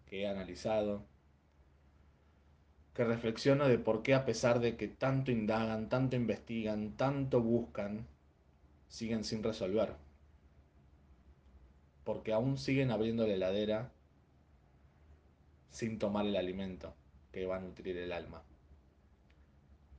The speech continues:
Aún están en el borde de la pileta, mirando de reojo la, el agua.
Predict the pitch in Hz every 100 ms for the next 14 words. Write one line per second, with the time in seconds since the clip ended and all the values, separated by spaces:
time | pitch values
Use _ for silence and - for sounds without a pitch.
0 | - 101 110 131 135 120 120 123 127 -
1 | - - - - - 104 98 107 135 135
2 | 120 104 - 101 101 95 90 - - -
3 | _ _ - - - - - 101 107 131
4 | 135 123 107 113 110 - 85 - - -
5 | - - - - _ _ - - - 92
6 | - - 101 92 87 87